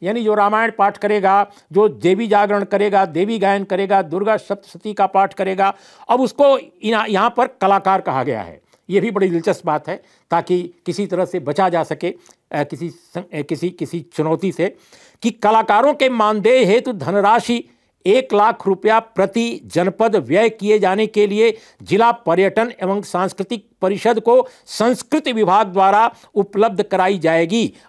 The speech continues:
अन्य व्यवस्थाएं जिला प्रशासन द्वारा अपने स्तर से सुनिश्चित की जाए। ये नौवां, अ, अ, अनुच्छेद है, न-, नौवां पैरा है इस लेटर का, जो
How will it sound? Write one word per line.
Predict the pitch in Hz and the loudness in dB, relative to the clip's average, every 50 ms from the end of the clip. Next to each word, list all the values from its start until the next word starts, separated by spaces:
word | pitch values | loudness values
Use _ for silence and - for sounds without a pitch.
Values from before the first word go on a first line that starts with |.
| _ - | _ -2
अन्य | 214 269 269 247 | -2 0 0 0
व्यवस्थाएं | 214 196 190 196 175 - - - 196 226 233 226 | 0 2 2 2 0 -2 -4 -4 -2 -2 -2 -2
जिला | 165 160 185 214 | -2 0 0 0
प्रशासन | 208 208 220 165 - 165 175 156 - 202 208 190 | 0 0 -4 -6 -4 -2 -2 -2 -2 -4 -4 -2
द्वारा | 151 147 151 165 185 208 | -2 0 2 2 2 2
अपने | - - - 175 - 170 180 185 175 147 | 0 -2 -6 -12 -12 -12 -10 -10 -10 -10
स्तर | - - 175 175 | -10 -12 -12 -12
से | 175 - 214 247 247 254 - _ _ _ _ - | -8 -4 -4 -4 -4 -6 -10 _ _ _ _ -14
सुनिश्चित | - 147 156 143 - _ _ 226 214 - _ - | -12 -12 -12 -12 -14 _ _ -18 -18 -18 _ -16
की | 151 143 135 | -14 -14 -12
जाए। | 120 139 147 156 147 117 92 - _ - _ _ - | -8 -6 -4 -4 -4 -4 -8 -12 _ -20 _ _ -6
ये | 123 156 214 226 233 240 254 247 254 - _ _ _ _ - - | 0 2 4 4 4 4 4 2 0 -6 _ _ _ _ -14 -10
नौवां, | 113 139 160 196 220 226 226 240 247 233 214 170 - - _ _ _ _ _ _ | -4 -2 0 2 2 4 4 4 4 4 2 0 -2 -6 _ _ _ _ _ _
अ, | - 156 160 170 170 - - _ _ _ - | -4 -2 0 0 0 -2 -6 _ _ _ -8
अ, | 160 160 156 147 - | -6 -4 -4 -4 -2
अनुच्छेद | - 185 196 185 - - 208 196 165 | -2 -2 -2 -2 0 0 0 2 2
है, | 180 233 240 - - - _ - | 2 0 0 -4 -10 -18 _ -8
न-, | 170 202 214 180 | -6 -4 -2 0
नौवां | 190 233 247 254 240 | 2 2 4 2 2
पैरा | 240 - 196 190 202 190 | 2 0 2 2 2 2
है | 156 180 220 269 - - _ _ - | 2 2 0 -2 -4 -8 _ _ -10
इस | 233 214 - - | -10 -10 -8 -8
लेटर | 196 185 190 190 202 190 165 | -8 -8 -6 -6 -6 -8 -6
का, | - 190 214 220 214 _ _ _ - | -2 -2 -2 -2 -2 _ _ _ -14
जो | 143 131 175 185 185 180 170 175 - | -6 -4 -2 -2 -2 -2 -4 -6 -10